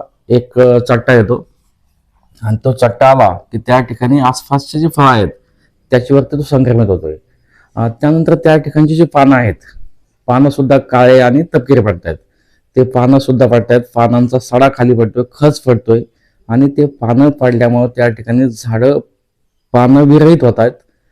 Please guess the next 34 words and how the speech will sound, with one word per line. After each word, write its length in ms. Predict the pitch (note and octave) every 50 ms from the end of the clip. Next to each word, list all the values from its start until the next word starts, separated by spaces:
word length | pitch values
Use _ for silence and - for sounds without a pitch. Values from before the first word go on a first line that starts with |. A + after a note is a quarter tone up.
| _ _ _ _ _
म्हणजे 200 | B2 B2+ D#3 F#3
इतका 500 | F3+ - - C3+ C#3 - _ _ D#3 D#3+
भयानक 360 | D3 D3 D3+ D3+ D#3 D3+ C3+
हा 160 | C#3 C#3 C#3+
आजार 200 | C#3 C3 A#2+ G#2+
आहे. 180 | G#2 F2+ D#2+ D#2+ - _ _ _ _ _ _ _ _ _ _ _
त्या 100 | - C#3+
ठिकाणी, 480 | D3 C#3+ C#3+ C3+ C#3+ C#3 D3+ D#3+ E3 D#3 - - -
अ, 180 | - A#2+ A#2+ A#2+
फळं 360 | A#2+ - _ - C3 C#3 C#3+ C#3
तर 80 | D3+
तपकिरी 420 | D3 D3 - C#3 - - D3+ D3+ C#3+
काळे 240 | - C#3+ C#3+ C#3+ D3
पडतायतच, 720 | C#3+ D3+ D3 - - D3 C3+ A#2 A#2 G2 D#2+ - - - - _ _ _ _ _ _ _ _ -
पण 120 | C3 B2+
त्याचा 320 | A#2+ - - C3 C#3 D#3+
जो 120 | E3 F3 F3+
स्पीड 280 | E3+ - - D#3 D3
आहे 140 | C#3 C3 A#2+
ना, 140 | A2+ A#2+ C3
तो 220 | C#3 - - D3+ -
खूप 180 | - D3 C#3+ C#3+ - _ _
भयानक 340 | G#2+ A#2 C3+ B2+ A#2 G#2+ F#2+
आहे 120 | F#2+ F2+
पहा. 180 | E2 - E2 E2 - _ _ _ _ _ _ _ _ _ _ _ _ _ _
अ, 160 | A2+ A2+ A2+
या 160 | A#2 C3 D3
ठिकाणी 720 | D3 C#3+ D#3 C#3 C#3 D3 C#3+ D3+ D#3+ F3 F3 - - - _ _ _ - A2 A2+
जर 380 | A2 A2 C3 D#3 C#3+ A2+ - - - _ _ _ -
तुम्हाला 400 | B2+ C3+ C3+ B2+ B2+ C3+ C#3 C#3+
बागेमध्ये 680 | C3+ B2+ B2 A#2 A#2 B2 B2 B2 A#2+ A2+ A#2+ B2 C3 - - _ _ _
दोन, 360 | G#2+ G#2+ A#2+ A#2+ B2+ B2 B2
तीन, 280 | B2 - B2 B2 B2 B2+ B2+ -
चार 200 | - B2+ B2 A#2